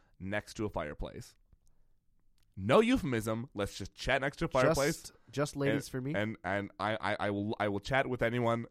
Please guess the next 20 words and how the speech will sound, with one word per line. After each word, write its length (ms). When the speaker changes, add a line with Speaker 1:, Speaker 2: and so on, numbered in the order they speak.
Speaker 1:
On 140
that 200
note, 320
let's 240
have 160
a, 140
let's 160
have 120
a, 60
Speaker 2:
<laughs> 100
Speaker 1:
let's 160
have 120
a 60
fireside 520
chat 260
sometime, 400
folks. 380
Speaker 2:
Oh 140
my 140
gosh. 320